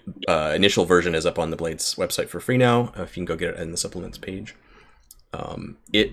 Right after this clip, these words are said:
is moving the timeline forward. I think it's only ten years right now. Uh, there's another product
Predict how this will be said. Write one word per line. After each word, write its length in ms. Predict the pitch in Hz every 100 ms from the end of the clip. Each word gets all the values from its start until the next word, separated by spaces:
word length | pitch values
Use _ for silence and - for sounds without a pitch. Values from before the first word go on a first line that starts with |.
| -
is 160 | 101 95
moving 240 | 98 92
the 80 | 87
timeline 400 | - 87 87 87
forward. 520 | - 90 90 87 85 -
I 100 | 92
think 380 | - - 139 147
it's 140 | 147
only 220 | 135 135
ten 240 | 127 139 131
years 400 | 131 131 127 -
right 140 | 113
now. 340 | 117 123 123 123 _ - - _ -
Uh, 500 | 82 80 80 - - 85 - - - _ _ _ _ _ _ _ _ _ _ -
there's 140 | 87 85
another 540 | 82 85 92 90 - - - _ _ _ _ _ _ _ _ _ _ _ _ _ _ -
product 540 | 98 120 - -